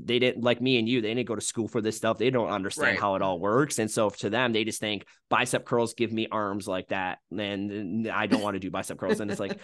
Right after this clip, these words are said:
Speaker 2: <laughs>
Speaker 1: and so I think once you kinda get, yeah, once you inform, they're like, "Oh, okay." I
Speaker 2: Right.
Speaker 1: remember I had a,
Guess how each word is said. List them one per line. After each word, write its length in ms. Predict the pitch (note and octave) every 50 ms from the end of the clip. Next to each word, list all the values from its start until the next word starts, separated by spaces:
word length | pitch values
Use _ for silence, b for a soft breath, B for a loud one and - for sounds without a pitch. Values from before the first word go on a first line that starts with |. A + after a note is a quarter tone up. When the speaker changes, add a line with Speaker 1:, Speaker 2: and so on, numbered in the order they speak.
| B B B
Speaker 2:
<laughs> 180 | B B B -
Speaker 1:
and 240 | B2+ C3 B2+ A#2+
so 100 | B2 -
I 120 | B2 A2+ G#2+
think 160 | A#2+ G#2+ G2+
once 200 | A2+ A2 A2 -
you 60 | A2
kinda 240 | - - A2 G#2 G2+
get, 220 | E2+ G#2+ G#2 F#2+ -
yeah, 220 | G2+ G2+ F2+ D#2+
once 260 | E2+ G2+ G#2 G2+ -
you 60 | A#2 G#2
inform, 580 | F#2+ F2+ - - A2+ G#2+ G2+ F#2+ G2 F2+ G2
they're 140 | F#2+ D#2 F#2+
like, 140 | G2+ G#2 - -
"Oh, 800 | C3 C#3+ C3+ C3+ C3+ C3+ C3 B2 A#2+ G#2+ F#2 E2+ C#2+ - - _ -
okay." 400 | A2 A2+ - - F#2 F2 D#2 - -
I 220 | - - - E3
Speaker 2:
Right. 120 | F3 -
Speaker 1:
remember 200 | C#3+ C3+ C3 B2 B2
I 80 | A#2
had 180 | A#2 C#3 B2+ A#2
a, 140 | G#2+ G#2+